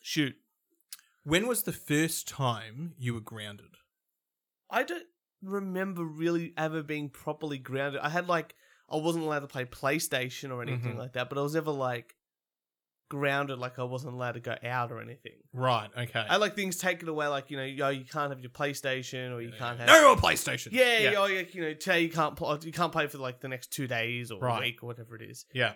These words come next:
Speaker 1: Or my dad once actually s-, snapped my, one of my games in half.
Speaker 2: No fucking way.
Speaker 1: Yeah, he got
Speaker 2: Really?
Speaker 1: real angry
Speaker 2: Oh
Speaker 1: and
Speaker 2: my
Speaker 1: snapped
Speaker 2: God, that's, oh, fuck, where, why wasn't that filmed?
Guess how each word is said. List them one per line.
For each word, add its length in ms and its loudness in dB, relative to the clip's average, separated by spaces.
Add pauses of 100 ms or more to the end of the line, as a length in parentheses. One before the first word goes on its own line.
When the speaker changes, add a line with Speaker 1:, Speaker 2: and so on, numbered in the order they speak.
(160)
Speaker 1:
Or 520 -10
my 140 -2
dad 220 6
once 160 0
actually 220 -4
s-, 280 -8
snapped 460 -2
my, 240 -2
one 160 0
of 80 0
my 100 0
games 400 -2
in 120 -12
half. 360 -16
Speaker 2:
No 160 -2
fucking 400 -4
way. 120 4
Speaker 1:
Yeah, 240 8
he 40 10
got 140 10
Speaker 2:
Really? 180 6
Speaker 1:
real 380 2
angry 440 -2
Speaker 2:
Oh 180 6
Speaker 1:
and 40 4
Speaker 2:
my 120 8
Speaker 1:
snapped 120 6
Speaker 2:
God, 240 6
that's, 320 2
oh, 80 -14 (640)
fuck, 240 -14
where, 180 0
why 220 2
wasn't 240 0
that 140 -6
filmed? 400 -2